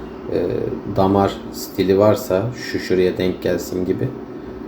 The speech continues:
yapılabilir. Mesela bakalım. Hatta bunun rotate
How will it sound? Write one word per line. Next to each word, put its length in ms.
yapılabilir. 800
Mesela 480
bakalım. 600
Hatta 440
bunun 260
rotate 380